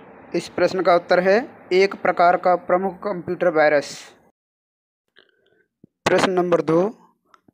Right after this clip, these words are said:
फाइकोलॉजी के तहत विज्ञान की किस शाखा का अध्ययन किया जाता है? इस प्रश्न का उत्तर है शैवाल का। प्रश्न नंबर तीन,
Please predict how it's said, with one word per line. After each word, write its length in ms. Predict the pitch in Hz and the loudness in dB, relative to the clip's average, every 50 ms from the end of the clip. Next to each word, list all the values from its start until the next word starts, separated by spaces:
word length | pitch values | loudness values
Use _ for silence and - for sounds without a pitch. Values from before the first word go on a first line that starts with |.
| _ _ - - | _ _ -2 0
फाइकोलॉजी 640 | - 170 180 180 - 208 202 190 190 185 165 175 180 | 2 2 2 2 2 4 4 4 4 2 2 -2 -2
के 160 | 175 196 180 | 0 2 2
तहत 680 | 170 - - 160 151 180 180 175 180 - - - _ _ - | 2 2 2 2 4 4 2 2 0 -4 -14 -18 _ _ -4
विज्ञान 520 | 127 160 147 135 135 151 165 160 165 165 | -4 -4 -4 -2 0 2 2 4 2 2
की 240 | 160 - - 165 156 - - - | -2 -4 -6 -8 -8 -8 -4 0
किस 100 | 202 190 | 0 0
शाखा 480 | - - - 170 156 151 - 160 151 147 | 0 2 2 2 2 2 2 0 0 0
का 240 | - 156 156 151 151 - _ - | 2 2 2 2 0 0 _ 0
अध्ययन 420 | 147 143 135 156 151 151 151 156 | 0 0 2 2 2 2 0 -2
किया 300 | - - 147 135 139 139 | -4 -2 0 2 2 2
जाता 400 | 135 143 131 131 - - 135 127 | 4 2 0 0 2 2 2 2
है? 380 | - 160 170 156 127 - - _ _ _ _ _ _ _ _ _ _ _ _ - - - - - - - - - - - 175 | 2 4 2 2 2 0 -4 _ _ _ _ _ _ _ _ _ _ _ _ -20 -20 -20 -20 -20 -20 -20 -20 -20 -6 -2 0
इस 160 | 180 190 - | 0 2 0
प्रश्न 360 | - - 180 180 - 196 196 | 2 2 2 2 0 0 0
का 120 | 175 190 175 | 2 2 2
उत्तर 240 | 175 - - 170 | 4 2 2 2
है 360 | 165 170 185 208 226 277 - - | 4 4 2 2 0 -2 -8 -12
शैवाल 480 | - - - 180 175 170 165 165 165 | -4 0 2 4 6 6 6 4 4
का। 160 | 151 - 139 131 - - - - - - - - - - - - - - - - - - - - - - - _ _ _ _ _ _ _ _ - - - - - - - - - - - - - | 2 2 0 0 -2 -6 -20 -20 -20 -20 -20 -20 -20 -20 -20 -20 -20 -20 -20 -20 -20 -20 -20 -20 -20 -20 -20 _ _ _ _ _ _ _ _ -20 -20 -20 -20 -20 -20 -20 -20 -20 -20 -20 -6 0
प्रश्न 360 | 196 185 190 - - 190 175 | 2 2 2 0 -2 -4 -4
नंबर 260 | 175 170 170 170 170 160 | -2 -2 -2 -2 -2 -2
तीन, 480 | - - 175 175 185 196 208 214 233 | -4 -6 -6 -4 -4 -6 -6 -8 -10